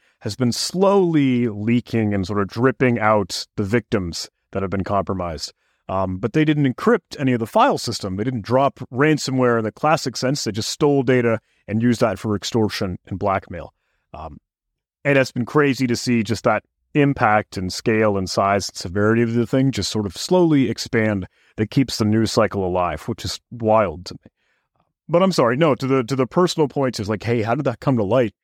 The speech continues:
Uh, we were tracking, hey, when it happened, and we were looking at the security advisories, and it's funny, I try to, in my mind, like, treat a lot of knowledge bases or security articles and updates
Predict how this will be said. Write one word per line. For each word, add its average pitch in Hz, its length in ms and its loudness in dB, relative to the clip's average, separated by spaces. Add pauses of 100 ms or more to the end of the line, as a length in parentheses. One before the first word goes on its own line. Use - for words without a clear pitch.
(1400)
Uh, 107 340 -20 (840)
we 151 160 0
were 170 120 4
tracking, 196 580 0
hey, 170 160 0
when 131 220 4
it 147 60 0
happened, 120 600 0 (140)
and 120 400 2
we 113 80 -4
were 113 100 0
looking 131 240 0
at 147 80 2
the 156 80 -2
security 131 480 2
advisories, 113 840 0
and 123 140 0
it's 113 140 -4
funny, 131 480 2
I 131 120 2
try 156 180 0
to, 120 220 0 (100)
in 135 140 0
my 120 120 4
mind, 113 380 2
like, 104 220 -6
treat 120 320 0 (200)
a 127 80 2
lot 113 160 4
of 95 300 -4 (160)
knowledge 120 420 2
bases 113 460 0
or 95 80 -2
security 120 400 0
articles 110 460 0
and 107 120 0
updates 104 260 -6